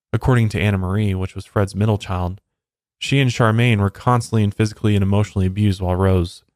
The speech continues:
took care of them. Her and her sister hoped that one day their mother, Rena,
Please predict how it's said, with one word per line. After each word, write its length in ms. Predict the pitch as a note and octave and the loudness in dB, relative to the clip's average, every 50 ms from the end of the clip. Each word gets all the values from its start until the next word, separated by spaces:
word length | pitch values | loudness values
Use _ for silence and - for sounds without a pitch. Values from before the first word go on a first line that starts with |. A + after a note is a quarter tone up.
| _ _ _ | _ _ _
took 140 | - G2 - | -8 -8 -6
care 260 | - - G#2 G#2 G2 | -2 0 2 2 2
of 120 | F#2+ F#2 F2+ | 0 0 -2
them. 300 | E2+ E2 E2+ F2 G2 - _ _ _ _ _ _ _ _ _ _ _ _ _ _ _ _ _ _ _ _ _ _ _ _ _ _ _ _ _ _ _ _ _ - | -4 -4 -4 -6 -10 -14 _ _ _ _ _ _ _ _ _ _ _ _ _ _ _ _ _ _ _ _ _ _ _ _ _ _ _ _ _ _ _ _ _ 2
Her 80 | B2 A#2+ | 4 4
and 80 | A2 | 4
her 60 | G#2 | 4
sister 320 | - - A2+ - - G#2 G2+ | 2 2 0 2 2 2 4
hoped 200 | G#2+ G#2 G#2 - | 4 2 2 2
that 140 | G2 F2+ F2+ | 0 0 2
one 200 | G#2 A2+ A2 G#2 | 2 0 2 2
day 160 | G2+ F#2+ F#2 | 2 0 2
their 120 | F#2+ F#2+ | 0 0
mother, 280 | F#2+ G2 F#2 F#2 F#2+ F#2 | 0 0 0 2 0 0
Rena, 460 | F#2 G2+ G#2 G#2+ G2 F2 E2+ F#2 | 0 0 0 0 0 -2 -6 -8